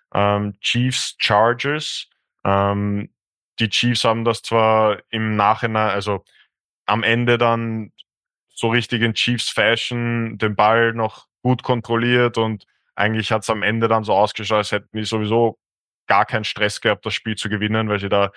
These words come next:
irgendwie die letzten, also die Chargers haben alle ihre Timeouts verbrennen müssen und die Chiefs haben aber trotzdem First Down, First Down, ähm, die ganze Zeit rausgeholt und haben dann, glaub ich, von der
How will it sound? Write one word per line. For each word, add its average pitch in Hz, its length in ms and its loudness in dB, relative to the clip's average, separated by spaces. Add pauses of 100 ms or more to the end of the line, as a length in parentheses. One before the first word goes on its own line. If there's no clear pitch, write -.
(320)
irgendwie 104 240 0
die 107 120 2
letzten, 104 600 -2
also 95 160 -4
die 98 140 -4
Chargers 101 400 0
haben 104 140 -2
alle 104 180 2
ihre 104 200 -2
Timeouts 110 400 -2
verbrennen 110 520 0
müssen 113 340 -4
und 104 160 -4
die 107 60 -6
Chiefs 107 300 -4
haben 104 160 0
aber 104 120 -2
trotzdem 104 360 -6
First 101 320 -2
Down, 101 180 2
First 104 340 -2
Down, 107 320 -2 (420)
ähm, 101 240 0
die 104 80 -4
ganze 104 220 -2
Zeit 107 140 -2
rausgeholt 104 480 0
und 101 100 0
haben 98 140 0
dann, 101 140 -4
glaub 104 100 -2
ich, - 80 -8
von 101 120 -8
der 98 120 0